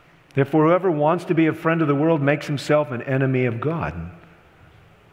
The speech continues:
Or do you think that the Scripture speaks with no purpose? That he jealously desires the Spirit which he has made to dwell in us?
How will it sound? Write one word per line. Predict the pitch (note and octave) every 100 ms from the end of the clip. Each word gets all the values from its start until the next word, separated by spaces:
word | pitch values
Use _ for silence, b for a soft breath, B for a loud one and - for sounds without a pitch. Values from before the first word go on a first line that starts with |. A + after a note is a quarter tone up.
| _ _ _
Or | C3
do | C#3+
you | F#3
think | A3 G#3+
that | F3
the | D#3+
Scripture | - G3+ - F3
speaks | - - F3+ F#3 -
with | C3+ D3
no | D3
purpose? | - C#3 D#3+ E4 - - - - - _ _ _ _ _ _ -
That | C3
he | A2+ D3
jealously | A2 - C3 F3+ G#3+ - G#3 F3
desires | B2+ A2+ C3+ C3 F#3 F3+ -
the | A#2+
Spirit | - - C#3 F3 F#3+
which | C3+ -
he | C#3
has | A#2
made | A2+ A2+ A#2+ D3 F3+
to | E3+
dwell | A2+ G#2+ G#2+ C#3
in | F#3+
us? | B3+ -